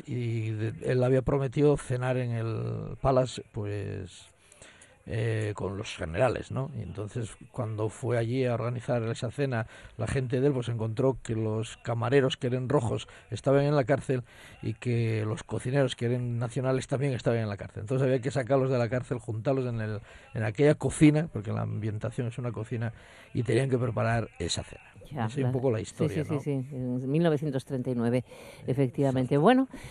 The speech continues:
Speaker 2: pues, eh, mm, eh, recordamos que es una nueva sección, recuperar, eh, textos dramáticos que están en la biblioteca del Centro de Creación Escénica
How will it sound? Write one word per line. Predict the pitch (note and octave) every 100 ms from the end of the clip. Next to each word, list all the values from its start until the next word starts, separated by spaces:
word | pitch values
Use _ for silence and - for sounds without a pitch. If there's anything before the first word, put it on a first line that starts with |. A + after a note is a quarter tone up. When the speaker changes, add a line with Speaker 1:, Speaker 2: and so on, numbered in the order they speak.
| - -
Speaker 2:
pues, | D#3 D#3+ D#3+ D3
eh, | E3+ D3+ D3+ D3 D3 D3 C#3
mm, | C#3+ C#3+ C#3 C#3 C3+ C3+ - -
eh, | F#2 C#3+ C#3+
recordamos | C#3+ D3 D#3 G3+ B3 D4+ -
que | E3 C#3+ C3+
es | C3+
una | C#3 C3
nueva | D#3 D3+
sección, | C#3 C#3 A#2+ - G#3+ A#3+ C4+ B3+
recuperar, | D#3+ C#3+ C3+ C#3+ D3+ D#3 D#3
eh, | D3
textos | D#3+ D3 - - C#3
dramáticos | C#3 C#3+ D3+ D#3+ F#3 A3+ B3+
que | D#3+
están | - D3+
en | D3
la | C3+
biblioteca | C3 C3 B2 C#3 D#3
del | C#3+ C3
Centro | D3+ C#3 D3
de | C#3
Creación | C#3 C3 - C#3+
Escénica | C#3+ E3+ D#3 D#3+ -